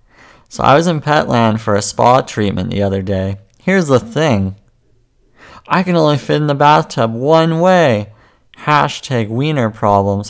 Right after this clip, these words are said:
Hashtag get no respect. Why do cowboys buy wiener dogs? To get along, little doggy. Cover your wiener for this next one. So I walk into a pub,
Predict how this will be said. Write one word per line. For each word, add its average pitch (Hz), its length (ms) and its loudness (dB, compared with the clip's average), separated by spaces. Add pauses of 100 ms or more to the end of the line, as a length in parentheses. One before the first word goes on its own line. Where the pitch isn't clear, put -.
(140)
Hashtag 147 480 -2
get 160 240 0
no 139 160 2
respect. - 880 -4 (1800)
Why 160 180 0
do 165 80 0
cowboys 110 680 2
buy 104 300 0
wiener 104 360 0
dogs? 95 600 -8 (1160)
To 131 140 -8
get 123 180 4
along, 139 640 4
little 110 260 4
doggy. 107 640 0 (1900)
Cover 123 240 -2
your 113 160 2
wiener 101 340 0
for 101 200 -8
this 101 200 -6
next 107 380 -6
one. 98 300 -10 (1500)
So - 160 -10
I 110 80 -2
walk 123 320 2
into 170 140 2
a 123 100 6
pub, 104 420 -2